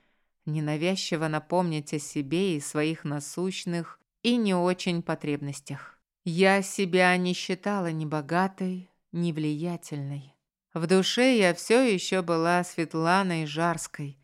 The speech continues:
менеджером, считающей копейки до зарплаты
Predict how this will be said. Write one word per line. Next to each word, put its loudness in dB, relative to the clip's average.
менеджером, 0
считающей 0
копейки 0
до 0
зарплаты -2